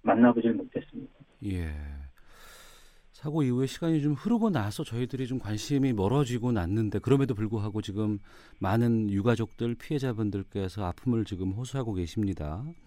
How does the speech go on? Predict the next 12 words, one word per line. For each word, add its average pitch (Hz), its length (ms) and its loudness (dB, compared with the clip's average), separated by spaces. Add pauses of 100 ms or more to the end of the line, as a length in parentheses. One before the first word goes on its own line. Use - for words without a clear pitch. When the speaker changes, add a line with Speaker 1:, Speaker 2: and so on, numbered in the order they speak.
(320)
Speaker 1:
네네. 113 220 10 (340)
Speaker 2:
이 135 60 -8
제천 139 320 6
화재 180 180 6
피해자들을 196 540 6
위해서 143 240 4
가장 185 400 4
필요한 208 340 6
조치는 156 360 2
지금 156 280 -2
무엇이라고 139 640 4
보시는지요? 90 760 -4